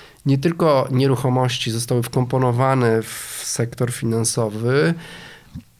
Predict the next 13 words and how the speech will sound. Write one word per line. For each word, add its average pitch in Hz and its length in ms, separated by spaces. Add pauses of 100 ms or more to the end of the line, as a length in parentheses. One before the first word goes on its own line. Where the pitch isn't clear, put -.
(500)
jednocześnie 135 1200
wzmacniając 135 1000
jeszcze 135 340
powszechne 151 720
przekonanie, 135 760
że 131 120
na 123 400
nieruchomościach, 131 680
na 127 240
nieruchomościach 127 800
można 123 300
tylko 123 320
zarabiać 117 840